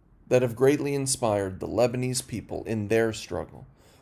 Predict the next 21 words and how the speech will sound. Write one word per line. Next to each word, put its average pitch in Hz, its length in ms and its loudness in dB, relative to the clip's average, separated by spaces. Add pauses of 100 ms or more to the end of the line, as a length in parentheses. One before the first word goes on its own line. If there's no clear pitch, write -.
for 120 420 2
a 104 80 0
better 113 340 0
living 127 480 0
and 104 200 -2
their 120 160 2
confidence - 800 -6 (320)
in 127 160 2
striving 131 720 0 (240)
for 117 240 -2
real 135 540 0 (220)
independence 127 880 -2 (260)
and 113 240 0
freedom. 104 400 -6 (1900)
In 135 220 4
Lebanon 131 560 2 (440)
is 127 140 0
a 139 80 0
singer 101 560 -2 (240)
named 113 460 -2 (200)
Faruza, 123 680 2